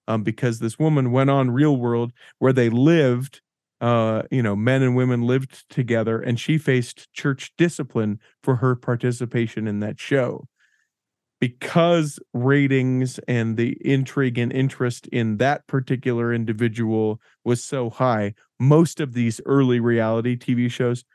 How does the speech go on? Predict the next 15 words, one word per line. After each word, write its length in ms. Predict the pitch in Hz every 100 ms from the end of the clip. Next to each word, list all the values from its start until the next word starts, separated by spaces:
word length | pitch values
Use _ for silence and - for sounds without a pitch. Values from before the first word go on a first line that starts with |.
| _
tried 220 | - 127 123
to 100 | 113
include 320 | 104 113 107
a 60 |
Mormon 340 | 104 113 120 127
in 140 | 139
it, 140 | 143 - -
and 180 | 117
Mormon, 540 | 117 147 156 123 110 127 _ _ _ _ -
and 260 | 127 117
Morgan 520 | 110 156 175 123 110 120 _
was 200 | 127 120
the 100 | -
Mormon 560 | 123 139 143 113 107 107 _ -
for 300 | 117 107